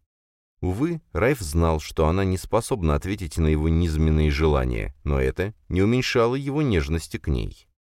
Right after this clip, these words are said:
Шия признавала эту его привязанность и даже по-своему отвечала на неё.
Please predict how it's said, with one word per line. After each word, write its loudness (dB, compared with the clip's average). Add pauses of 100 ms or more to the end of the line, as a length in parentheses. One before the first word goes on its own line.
(340)
Шия 0
признавала 2
эту 0
его 0
привязанность 0
и -4
даже 0
по-своему 0
отвечала -4
на -2
неё. -4